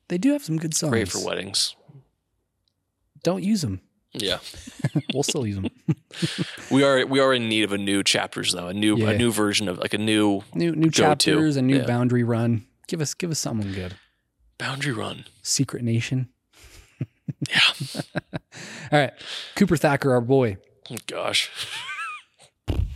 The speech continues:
Speaker 1: feel like he's just attacking
Speaker 2: Cooper's not
Speaker 1: us.
Speaker 2: involved in this world, and then he just comes into the Facebook groups and just, like, hot takes. I'm like, What?
Speaker 1: <laughs>
Speaker 2: You're on a glide cam.
Speaker 1: Uh,
Speaker 2: What do you
Speaker 1: okay.
Speaker 2: you haven't changed your step in ten years.
Speaker 1: <laughs> Cooper Thacker says,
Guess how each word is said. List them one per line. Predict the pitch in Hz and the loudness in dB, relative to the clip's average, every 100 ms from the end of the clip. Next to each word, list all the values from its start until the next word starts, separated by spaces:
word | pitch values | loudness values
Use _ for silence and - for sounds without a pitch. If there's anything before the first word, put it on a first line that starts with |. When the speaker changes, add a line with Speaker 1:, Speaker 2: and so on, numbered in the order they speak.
| - - - | -10 -10 -4
Speaker 1:
feel | 208 | -2
like | 240 | -2
he's | 127 117 | -2 -4
just | 120 | -2
attacking | 101 - 165 | -2 0 4
Speaker 2:
Cooper's | 175 123 | 4 4
not | 135 | 4
Speaker 1:
us. | 127 | 2
Speaker 2:
involved | 123 107 110 | 2 2 2
in | 120 | 2
this | 120 | 2
world, | 117 123 139 | 4 4 2
and | 117 | 0
then | 110 | 0
he | 117 | 2
just | 120 - | 2 2
comes | - 127 123 | 2 4 4
into | 123 | 2
the | 107 | 0
Facebook | 101 110 113 123 | 2 2 2 0
groups | 131 147 - | 2 2 2
and | 113 | 2
just, | 113 | 2
like, | 110 107 | 2 -2
hot | - 147 117 | -2 0 0
takes. | 143 123 - | 2 2 2
I'm | |
like, | 120 117 | 2 0
What? | 127 - - - - - | -2 0 -2 -4 -4 -6
Speaker 1:
<laughs> | - | 0
Speaker 2:
You're | 208 | 2
on | 220 | 2
a | |
glide | 131 131 165 | 2 2 2
cam. | 156 117 104 | 2 2 0
Speaker 1:
Uh, | |
Speaker 2:
What | - - | -6 -10
do | 208 | -6
you | 220 233 233 233 214 180 | -2 0 0 0 0 4
Speaker 1:
okay. | 190 170 139 _ - - - - _ - | 4 4 0 _ -20 -20 -20 -20 _ -2
Speaker 2:
you | 202 | 0
haven't | 139 | 2
changed | 175 | 2
your | 156 | 4
step | 165 156 | 4 2
in | 117 104 _ - - | 0 -6 _ -2 0
ten | 160 | 4
years. | 165 170 113 - - _ | 4 6 4 2 -2 _
Speaker 1:
<laughs> | - - - - - 175 - - | -8 -4 0 -2 -2 -6 -6 -12
Cooper | - 175 - 196 | 2 2 4 0
Thacker | 151 - 156 147 147 127 | 0 -2 0 0 0 -2
says, | - 131 120 | 0 0 0